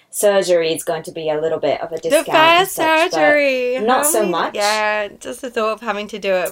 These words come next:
Speaker 1: Yeah.
Speaker 2: repeatedly is just awful.
Speaker 1: And,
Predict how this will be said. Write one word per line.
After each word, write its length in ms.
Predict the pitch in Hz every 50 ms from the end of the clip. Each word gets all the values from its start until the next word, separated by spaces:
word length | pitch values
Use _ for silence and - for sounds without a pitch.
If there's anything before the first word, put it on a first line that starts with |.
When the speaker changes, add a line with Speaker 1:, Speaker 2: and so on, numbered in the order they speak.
| 190 190 185 - -
Speaker 1:
Yeah. 220 | 202 185 170 170
Speaker 2:
repeatedly 540 | 175 175 170 165 160 156 156 156 151 151 156
is 220 | 170 185 175 -
just 220 | - 170 156 - -
awful. 320 | - 175 170 165 - -
Speaker 1:
And, 560 | 220 214 208 208 208 202 202 202 202 202 180